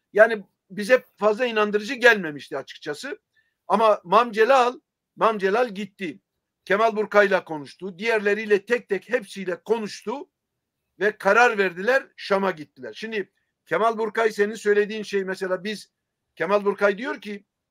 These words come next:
"Sen demin aktardın. Yani bize karşı çıkanlar sonra Şam'a gitti. Biz, biz da, biz Kemal Burkay'la böyle bir şey ne konuşmuşuz?" Konuşmadık hiçbir zaman. Böyle bir diyalogumuz da olmadı Şam'a gidip gitmeme konusunda. Ne onunla,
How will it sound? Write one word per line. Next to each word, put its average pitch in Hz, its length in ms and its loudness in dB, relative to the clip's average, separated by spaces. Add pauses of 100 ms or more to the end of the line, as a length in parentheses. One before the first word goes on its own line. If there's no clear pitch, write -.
(120)
"Sen 180 240 -8
demin 196 200 0
aktardın. 180 640 -6 (420)
Yani 170 280 -6
bize 196 220 0
karşı 185 320 -6
çıkanlar 190 360 -4
sonra 185 380 -4
Şam'a 175 300 -4
gitti. 175 320 -16
Biz, 226 280 -16 (340)
biz 160 200 -14
da, 254 260 2
biz 190 300 -12
Kemal 190 320 -2
Burkay'la 190 560 0
böyle 190 280 0
bir 185 100 -6
şey 190 240 -6
ne 190 100 -4
konuşmuşuz?" 190 720 -14 (240)
Konuşmadık 190 540 0
hiçbir 143 220 -18
zaman. 160 360 -8 (400)
Böyle 196 260 2
bir 214 180 -6
diyalogumuz 202 560 2
da 185 60 0
olmadı 147 400 -4
Şam'a 165 280 -6
gidip 165 320 -10
gitmeme 151 360 -8
konusunda. 131 520 -16 (220)
Ne 196 220 4
onunla, 262 640 2